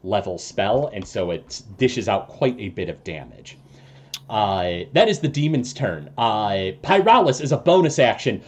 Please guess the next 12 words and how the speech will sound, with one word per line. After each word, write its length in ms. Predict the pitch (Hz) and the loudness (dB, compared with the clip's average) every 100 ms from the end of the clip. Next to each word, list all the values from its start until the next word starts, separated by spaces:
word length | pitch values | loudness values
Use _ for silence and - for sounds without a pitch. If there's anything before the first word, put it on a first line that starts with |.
| - | -2
attempts 560 | 156 147 - 214 196 - | 0 0 0 0 0 0
to 100 | - | 0
launch 560 | 135 113 139 156 131 135 | 0 2 4 4 2 -2
one 200 | 123 135 | 0 2
of 160 | 113 | 0
the, 200 | 123 127 | -2 2
uh, 140 | 113 98 | 4 4
motes 380 | 107 147 147 160 | 4 2 4 0
of 160 | - | -2
light 380 | 117 123 120 120 | -2 0 0 0
into 420 | 131 135 127 135 | 0 0 0 0
Thelonious. 720 | 123 123 113 107 92 80 - | 0 2 4 2 0 -8 -14